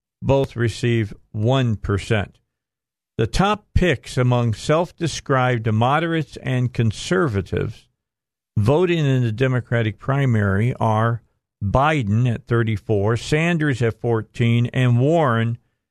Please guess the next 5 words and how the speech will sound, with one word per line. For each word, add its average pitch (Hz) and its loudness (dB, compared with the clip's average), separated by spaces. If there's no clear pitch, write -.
at 120 -2
nine 151 2
percent. 101 -2
Very 147 0
liberals 127 0